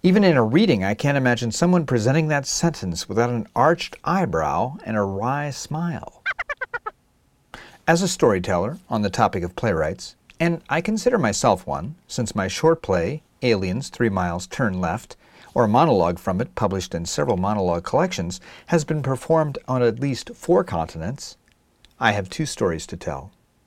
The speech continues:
The first involves me as a director of my senior project as an undergrad. Since I was emphasizing the directing track, I thought directing a one-act would be a good resolution to my degree program. I made a proposal,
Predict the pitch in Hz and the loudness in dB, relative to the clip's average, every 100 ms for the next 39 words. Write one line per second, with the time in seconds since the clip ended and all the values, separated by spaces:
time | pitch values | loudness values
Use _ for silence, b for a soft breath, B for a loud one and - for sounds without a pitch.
0 | _ _ _ _ _ _ - B B B | _ _ _ _ _ _ -20 B B B
1 | 135 220 226 - 123 110 104 113 131 131 | 4 8 6 6 2 4 4 2 -2 0
2 | 123 104 120 - 120 92 - - 160 139 | 0 2 2 4 0 0 -2 -2 -2 -2
3 | - 113 98 101 92 - 98 98 92 92 | 0 2 2 0 -4 -8 -6 -4 -2 -4
4 | 80 65 - _ _ _ - B B 135 | -4 -8 -12 _ _ _ -20 B B -2
5 | 120 107 101 - 156 143 117 117 98 98 | 4 4 2 -4 -6 -6 -2 0 0 -2
6 | 90 80 104 151 110 90 85 76 - - | -4 -2 0 0 -2 -6 -4 -6 -8 -4
7 | 175 196 208 123 127 131 165 135 104 95 | -2 0 -2 2 2 2 0 0 2 0
8 | 87 104 - 139 160 156 160 170 113 107 | 0 -4 -4 -2 0 2 2 4 4 4
9 | 110 95 - 120 120 131 135 139 165 180 | 0 -2 -4 -6 -4 -4 -4 0 0 0
10 | 92 76 73 - - _ _ _ _ _ | -2 -4 -6 -10 -16 _ _ _ _ _
11 | - B B B 123 139 175 180 139 107 | -20 B B B 2 4 2 -2 2 2
12 | 95 143 | 4 0